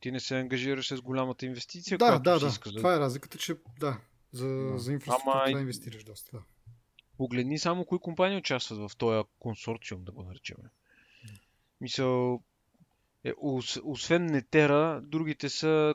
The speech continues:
Speaker 1: крайно малки, да речем.
Speaker 2: Мгм.
Speaker 1: И Нет едно, знаеме,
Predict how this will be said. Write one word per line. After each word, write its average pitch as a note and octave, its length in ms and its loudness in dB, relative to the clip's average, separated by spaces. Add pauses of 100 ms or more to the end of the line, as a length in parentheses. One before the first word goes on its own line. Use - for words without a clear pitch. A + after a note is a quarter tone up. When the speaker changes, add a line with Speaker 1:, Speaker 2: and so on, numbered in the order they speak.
Speaker 1:
крайно C#3+ 880 2 (1700)
малки, D#3 560 4
да G2+ 140 -6
речем. F#2+ 320 -10
Speaker 2:
Мгм. A#2 420 -6 (840)
Speaker 1:
И D#3+ 120 -2
Нет D#3+ 280 4
едно, D3+ 480 4
знаеме, C#3 640 2